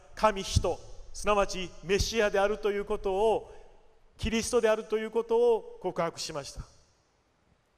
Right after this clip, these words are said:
すでにイエスを信じた方々に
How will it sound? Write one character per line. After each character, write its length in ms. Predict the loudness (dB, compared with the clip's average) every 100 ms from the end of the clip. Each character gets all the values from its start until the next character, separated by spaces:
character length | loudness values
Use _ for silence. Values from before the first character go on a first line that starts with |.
| _ _ _ _ _ _ _
す 180 | -8 0
で 140 | 0
に 140 | 0 -4
イ 80 | -4
エ 80 |
ス 120 | -2 -2
を 140 | -4
信 260 | -4 -12 -14
じ 140 | -8
た 140 | -8
方 200 | -6 -6
々 220 | -6 -6
に 80 | -12